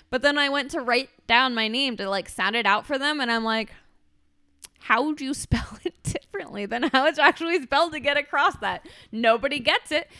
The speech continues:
And so I tried, you know, breaking it into multiple words so that way she could kinda sound it out as she goes. And she still totally fucked it up.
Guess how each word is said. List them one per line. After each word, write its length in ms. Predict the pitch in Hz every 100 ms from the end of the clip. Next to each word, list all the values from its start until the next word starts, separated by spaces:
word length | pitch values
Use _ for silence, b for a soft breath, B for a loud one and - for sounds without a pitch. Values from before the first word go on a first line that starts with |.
| B
And 160 | 302 320
so 100 | 320
I 140 | 349
tried, 340 | - 311 330 330
you 80 |
know, 120 | 262 254
breaking 380 | 202 208 226 233
it 80 |
into 220 | 220 226 214
multiple 400 | 202 214 208 170
words 300 | 170 208 214
so 80 | 226
that 200 | 202 156
way 80 | 220
she 140 | 202
could 140 | -
kinda 260 | - - 180
sound 360 | - 180 180 202
it 100 | 170
out 180 | 175
as 80 | 220
she 120 | 247
goes. 420 | 226 240 262 269 - b b b b
And 120 | 240
she 120 | - 262
still 260 | - 196 -
totally 800 | - 208 220 240 262 269 247 240
fucked 300 | - 208 -
it 80 | 190
up. 260 | 180 -